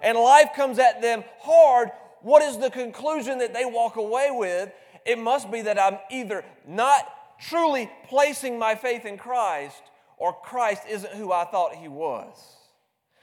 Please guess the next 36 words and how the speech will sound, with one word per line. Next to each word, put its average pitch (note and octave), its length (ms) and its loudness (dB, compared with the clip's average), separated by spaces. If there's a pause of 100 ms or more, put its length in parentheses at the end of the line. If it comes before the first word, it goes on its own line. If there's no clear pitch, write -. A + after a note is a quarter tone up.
(120)
So G3 100 -16
they F#3+ 120 -2
become G3+ 340 -10
disillusioned A3 640 -8
with F#3 140 -10
themselves, G3+ 580 -4
or D#3 80 -8
even F3 240 -14
worse, E3+ 240 -6
they D3+ 100 -12
become C#3+ 380 -16
disillusioned D3+ 840 -14 (360)
with A#2+ 220 -14
God. D3 340 -2
And C3+ 100 -14
many F3 180 -14
people D#3 300 -16
have C#3 160 -12
walked D3 320 -8
away D3+ 340 -12
from B2+ 140 -20
the A2+ 80 -18
faith D3 420 -12 (260)
because C#3+ 240 -16
that's F3+ 200 -8
what D3 180 -14
they C#3+ 140 -12
think C#3 260 -20
faith C#3+ 340 -14
is. E3 240 -16
"Well, G#2+ 140 -16
if G#2+ 100 -14
I A#2 100 -6
just C3+ 260 -18
place C#3+ 300 -10
my, D#3 160 -12